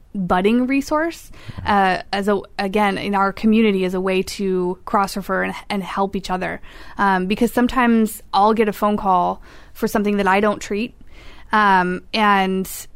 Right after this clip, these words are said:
I don't have that on my, I'm constantly building my referral list, <laughs> right? I'm constantly trying to refresh, and this person's practice is full. Okay, I need somebody else in that spot, so I need, so I have a referral. Um, but when I don't have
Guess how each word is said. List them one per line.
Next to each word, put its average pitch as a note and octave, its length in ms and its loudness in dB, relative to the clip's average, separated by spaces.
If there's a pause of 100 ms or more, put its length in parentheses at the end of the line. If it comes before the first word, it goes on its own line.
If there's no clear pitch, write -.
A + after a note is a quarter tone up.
(220)
I G3+ 200 4
don't G#3 240 2
have A3+ 280 2
that G3 200 2
on F#3+ 160 -2
my, F#3 120 -2
I'm A#3 140 6
constantly C4+ 540 0
building G3+ 260 2
my F#3 120 0
referral F3+ 420 -4
list, - 320 -8
<laughs> - 160 -2
right? A#3+ 260 4
I'm A3 140 2
constantly A#3 480 0
trying G3 280 0
to F3 240 -4
refresh, G3+ 720 0
and F3 220 -6 (400)
this A#3 160 -2
person's A#3+ 260 0
practice A3 380 -2
is G3 120 -6
full. G3 180 -2
Okay, F#3+ 200 -4
I F#3 80 -2
need G3 220 -2
somebody G#3+ 280 4
else G3 200 0
in G#3+ 80 0
that F#3+ 180 0
spot, F#3+ 380 0
so G3+ 120 -8
I F#3 100 -6
need, F#3 220 -10
so G#3 120 -2
I F#3+ 40 -2
have G3+ 200 0
a - 20 2
referral. F#3 600 -2 (420)
Um, F#3+ 240 0
but G3 100 -2
when G#3 140 0
I G3 80 0
don't A3 260 0
have F#3+ 460 0